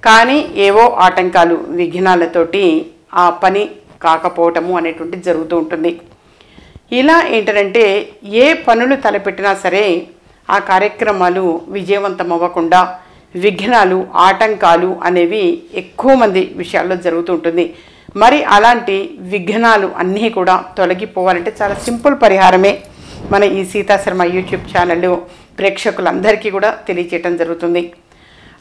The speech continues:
అయితే ఆ విఘ్నాలన్నీ కూడా తొలగిపోవాలంటే మీరు చాలా సింపుల్ ప్రక్రియ. యథార్థంగా మనం ఏదైనా సరే ఒక సంకల్పము అనేది మీరు అనుకోండి.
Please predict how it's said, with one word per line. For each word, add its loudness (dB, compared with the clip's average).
అయితే 2
ఆ 6
విఘ్నాలన్నీ 2
కూడా 0
తొలగిపోవాలంటే -4
మీరు -12
చాలా -6
సింపుల్ -8
ప్రక్రియ. 2
యథార్థంగా 2
మనం 4
ఏదైనా 2
సరే 2
ఒక -4
సంకల్పము 2
అనేది -2
మీరు -4
అనుకోండి. 2